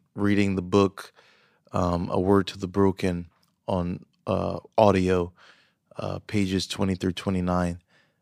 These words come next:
Um, the feedback has been incredible.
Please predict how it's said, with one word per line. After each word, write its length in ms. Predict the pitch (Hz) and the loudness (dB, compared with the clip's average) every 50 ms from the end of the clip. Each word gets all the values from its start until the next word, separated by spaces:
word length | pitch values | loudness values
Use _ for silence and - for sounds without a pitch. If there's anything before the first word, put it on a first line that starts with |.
| _ _ - | _ _ -10
Um, 540 | - 95 90 85 85 85 85 85 85 - - _ _ _ _ _ _ _ _ _ _ - | -8 -6 -4 -4 -4 -4 -6 -8 -10 -12 -14 _ _ _ _ _ _ _ _ _ _ -6
the 100 | 117 - | -6 -4
feedback 520 | - - 113 104 92 95 101 95 90 - | -2 0 0 2 2 2 2 2 2 0
has 160 | - 92 82 85 | -2 -6 -6 -4
been 200 | 87 98 92 90 | -2 -2 -2 -2
incredible. 680 | 90 87 82 - - - 98 90 87 85 95 92 90 | -2 -4 -6 -4 -2 0 0 0 0 -2 -4 -6 -8